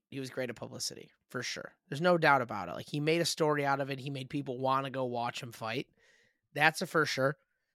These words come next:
Um, but I d-, he was very talented. 'Cause also, I don't want it to get dwindled down to be like, "He's kinda,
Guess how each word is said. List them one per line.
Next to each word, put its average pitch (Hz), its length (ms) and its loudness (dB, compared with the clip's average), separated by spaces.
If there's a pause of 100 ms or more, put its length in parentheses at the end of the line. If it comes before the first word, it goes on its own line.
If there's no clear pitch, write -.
(100)
Um, 143 400 4
but 151 160 6
I 151 100 8
d-, 139 200 -12
he 170 180 -4
was 170 300 2
very 131 280 -2
talented. 117 480 -12
'Cause - 100 -8
also, 202 240 6
I 190 80 6
don't 214 140 6
want 208 140 8
it 170 60 0
to 180 60 -8
get 165 140 0
dwindled 156 300 0
down 139 220 2
to 135 60 -6
be 127 100 -4
like, 120 120 -6
"He's 117 140 -10
kinda, 131 420 -6